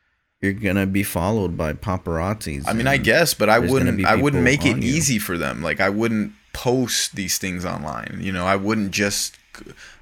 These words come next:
Speaker 2: I would move
Speaker 1: Yeah, but you
Speaker 2: strategically.
Speaker 1: think these people are posting online, like, fucking Leo DiCaprio, Brad Pitt? Like, you
Speaker 2: For
Speaker 1: think they're
Speaker 2: sure,
Speaker 1: fucking
Speaker 2: for sure.
Speaker 1: posting? No,
Speaker 2: But they also
Speaker 1: they're
Speaker 2: know how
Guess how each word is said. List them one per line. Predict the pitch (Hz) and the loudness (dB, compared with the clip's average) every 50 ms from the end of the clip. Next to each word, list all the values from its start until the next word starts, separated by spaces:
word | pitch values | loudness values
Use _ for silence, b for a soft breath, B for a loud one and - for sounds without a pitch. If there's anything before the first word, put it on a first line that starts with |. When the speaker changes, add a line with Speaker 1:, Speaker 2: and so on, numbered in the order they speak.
| - - | -4 -2
Speaker 2:
I | 101 | 0
would | 107 117 | 0 0
move | 117 123 127 127 139 | 0 0 0 2 2
Speaker 1:
Yeah, | 170 185 156 | 2 2 2
but | 120 98 101 | 2 2 2
you | 107 113 | 4 2
Speaker 2:
strategically. | 120 - - 131 135 135 135 | 2 0 0 0 0 0 -2
Speaker 1:
think | - - - | -4 -6 -2
these | 117 120 131 135 - | 0 0 0 0 -4
people | - - 120 123 131 139 127 | -4 -2 -2 -2 2 4 4
are | 120 107 | 4 4
posting | 113 120 113 113 113 - - 117 | 4 2 2 2 0 0 0 2
online, | 110 110 107 104 101 104 110 117 123 | 2 2 2 2 2 2 2 2 2
like, | 113 104 95 95 - - | 2 2 2 0 -2 -4
fucking | - 117 110 - 110 98 95 90 90 | -4 -4 -2 0 0 0 0 0 0
Leo | 95 98 101 107 107 104 | 0 2 2 2 2 2
DiCaprio, | 101 101 92 - 104 92 92 95 98 - 104 101 98 98 98 95 | 0 -2 -2 0 0 0 0 -2 -2 -2 0 0 2 0 0 -2
Brad | 95 95 92 92 92 92 - | 0 0 0 0 0 -2 -2
Pitt? | 117 104 101 107 104 | -2 0 0 2 0
Like, | 98 92 95 | 0 0 -2
you | 98 | -2
Speaker 2:
For | 95 - 104 107 | -2 -2 -2 -2
Speaker 1:
think | - | 0
they're | - 104 139 | 0 0 0
Speaker 2:
sure, | 143 135 117 104 - | 2 2 2 2 0
Speaker 1:
fucking | - 104 98 | 0 -2 -2
Speaker 2:
for | 104 | -2
sure. | 104 - 117 120 110 90 | 0 0 0 0 0 0
Speaker 1:
posting? | 87 85 127 127 120 117 | -2 -4 -4 -4 -2 -2
No, | 123 147 170 147 110 92 87 92 | -2 -2 -2 0 -2 -2 -2 0
Speaker 2:
But | 113 117 107 95 101 | 0 0 0 2 2
they | 113 113 | 2 4
also | 113 120 127 131 - 127 | 6 4 4 4 2 2
Speaker 1:
they're | 123 117 | 2 4
Speaker 2:
know | 117 | 4
how | 104 | 4